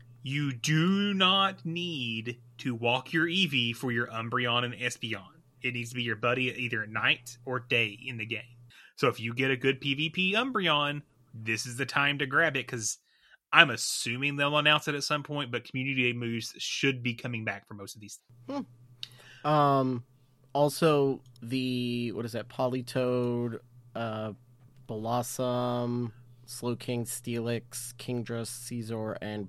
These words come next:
Speaker 2: Porygon all need special
Speaker 1: Items.
Speaker 2: items.
Speaker 1: So yeah, start saving up those items if you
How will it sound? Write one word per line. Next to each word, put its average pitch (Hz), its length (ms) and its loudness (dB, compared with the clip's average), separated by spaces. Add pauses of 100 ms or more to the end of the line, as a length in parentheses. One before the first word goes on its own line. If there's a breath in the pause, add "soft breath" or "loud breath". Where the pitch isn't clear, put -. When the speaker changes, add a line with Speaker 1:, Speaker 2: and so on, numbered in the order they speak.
(140)
Speaker 2:
Porygon 107 580 -4
all 104 160 -4
need 101 260 -6 (140)
special 92 720 -10
Speaker 1:
Items. 120 280 4
Speaker 2:
items. 120 200 -6
Speaker 1:
So - 120 -4
yeah, 117 240 2
start 147 280 2
saving 147 260 0
up 143 80 -4
those 135 120 0
items 127 340 6
if 117 140 -8
you 113 140 -8